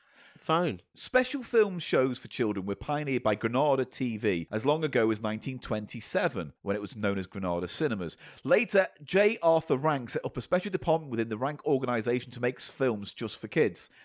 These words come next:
Speaker 2: Then, in nineteen fifty-one, all branches of the British film industry agreed to finance the Children's Film Foundation, the C F F. That's gone completely now.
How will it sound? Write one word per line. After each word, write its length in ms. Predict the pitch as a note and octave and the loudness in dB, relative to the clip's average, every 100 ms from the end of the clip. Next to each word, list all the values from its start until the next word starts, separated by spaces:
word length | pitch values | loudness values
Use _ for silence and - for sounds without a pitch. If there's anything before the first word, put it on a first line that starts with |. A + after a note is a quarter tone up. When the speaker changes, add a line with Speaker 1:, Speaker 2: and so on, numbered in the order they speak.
| _ | _
Speaker 2:
Then, 220 | F3 A#3+ A#3+ | 2 2 2
in 100 | D3+ | 0
nineteen 380 | D3+ D3 D3 B2 | 0 0 -4 -2
fifty-one, 540 | C3 B2+ A2 A2 C3+ - | -2 -2 -2 2 2 4
all 220 | A#3 A#3 | 2 2
branches 380 | E3 D#3+ C#3+ B2+ | -2 -2 -2 -6
of 80 | A2+ | -4
the 60 | |
British 280 | G2+ A2 A2 | -4 -4 -8
film 240 | - A#2+ B2 | -2 -2 0
industry 360 | A#2+ - B2 | -8 -6 -6
agreed 420 | A#2 G#2+ B2+ D#3+ D#3 | -6 -4 -2 -2 -4
to 80 | |
finance 560 | C3+ D3 D3 G2 F2 - - - | -6 -4 -2 -4 -6 -14 -20 -12
the 80 | - | -10
Children's 500 | G#2 D3 C#3+ B2 A#2+ | -2 0 2 0 -6
Film 300 | - C#3 C#3+ | -2 0 0
Foundation, 560 | - G2+ F2+ E2+ E2 D2+ | -2 -2 0 -4 -4 -12
the 60 | D2+ | -12
C 320 | - A2 - | -10 -10 -6
F 220 | F#2+ F#2 | -6 -6
F. 260 | - A#2+ - _ - _ _ _ _ | -6 -4 -6 _ -20 _ _ _ _
That's 240 | G#3+ - | 0 0
gone 340 | - G2 D#2+ C#3 _ _ _ _ | -4 -2 -2 -6 _ _ _ _
completely 640 | - E3 - A3+ B3 B2+ | -10 -8 -2 -2 -2 -4
now. 240 | F#2+ C#2+ | -4 -6